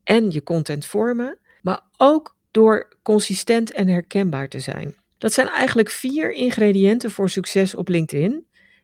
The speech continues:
En pas je die toe, dan kun je ook prima verkopen. Want zogenaamd niet mogen verkopen op LinkedIn, weet je, van die salesgerichte berichten plaatsen,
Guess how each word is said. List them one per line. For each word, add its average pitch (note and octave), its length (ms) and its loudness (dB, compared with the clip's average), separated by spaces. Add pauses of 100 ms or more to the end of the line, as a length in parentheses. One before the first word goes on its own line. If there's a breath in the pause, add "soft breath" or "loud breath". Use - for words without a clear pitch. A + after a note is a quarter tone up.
En F#3 240 0
pas A#3+ 260 2
je G#3+ 60 0
die F3+ 140 0
toe, D4 300 2 (300)
dan F#3+ 240 -2
kun A#3+ 220 4
je G3 240 0
ook C4 360 0
prima G#3+ 340 2
verkopen. E3 640 -4 (220)
Want G3 200 2
zogenaamd G3 600 4
niet A3+ 240 -2
mogen E3+ 300 4
verkopen F#3 500 0
op A3+ 100 -4
LinkedIn, G#3+ 420 2
weet G3+ 180 -2
je, A3+ 100 -10
van F#3+ 120 -2
die F3 120 2
salesgerichte A3 840 -2
berichten G#3+ 400 -2
plaatsen, A3+ 580 -2